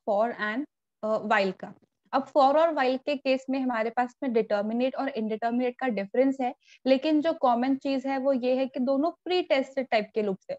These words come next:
मतलब अगर condition true होगी तो ही काम होगा, वरना नहीं होगा। लास्ट जो हमारे पास में loop है, that is do while loop, ये indeterminate होने के साथ साथ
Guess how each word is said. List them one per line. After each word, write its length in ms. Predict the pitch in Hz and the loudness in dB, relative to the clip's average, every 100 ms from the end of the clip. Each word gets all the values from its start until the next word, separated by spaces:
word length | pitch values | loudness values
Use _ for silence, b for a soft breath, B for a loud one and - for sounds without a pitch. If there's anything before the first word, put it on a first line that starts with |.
| - | -8
मतलब 340 | 214 214 262 285 | -8 -4 -4 -2
अगर 220 | 269 294 | -2 -2
condition 540 | 247 233 226 233 277 | -2 -2 -4 -4 -4
true 280 | 277 269 277 | -4 -4 0
होगी 400 | 247 226 208 311 B B _ - | 4 4 2 -4 B B _ 2
तो 80 | |
ही 140 | 240 277 | 4 2
काम 260 | - 233 | 0 -2
होगा, 280 | 226 208 214 | -2 -2 -2
वरना 360 | 277 277 277 320 | 0 -2 0 2
नहीं 320 | 311 277 240 | 2 2 0
होगा। 240 | 208 190 - _ _ _ _ _ _ _ - | -2 -10 -16 _ _ _ _ _ _ _ -8
लास्ट 420 | 233 247 320 302 | 2 2 2 -2
जो 80 | 349 | -2
हमारे 280 | 330 302 277 | 2 2 2
पास 280 | 277 285 285 | 2 0 0
में 80 | 294 | -2
loop 240 | 277 285 285 | 0 -4 -6
है, 140 | 294 | -10
that 200 | 339 233 226 | -6 -6 -2
is 100 | 254 | -4
do 260 | 220 220 208 | -2 -4 0
while 220 | 220 208 | 0 0
loop, 140 | 220 277 _ b - | -2 -4 _ b -2
ये 140 | 254 320 - | 0 0 0
indeterminate 840 | 320 370 359 320 302 285 285 294 285 | 0 0 0 2 2 4 0 -2 -2
होने 260 | 269 254 247 | 0 0 -2
के 180 | 254 | -4
साथ 280 | 262 - 208 | -4 -4 -6
साथ 360 | 208 _ 202 | -8 _ -4